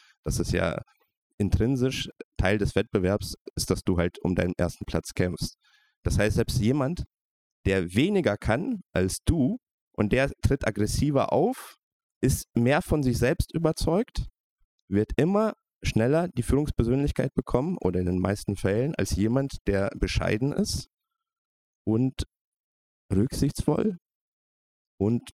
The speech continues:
vielleicht mehr über seine eigenen Fähigkeiten nachdenkt. Und ich habe bisher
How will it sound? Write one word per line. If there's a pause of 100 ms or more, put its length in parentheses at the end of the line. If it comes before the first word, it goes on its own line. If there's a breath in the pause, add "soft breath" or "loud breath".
vielleicht
mehr (320)
über
seine
eigenen
Fähigkeiten
nachdenkt. (640)
Und
ich
habe
bisher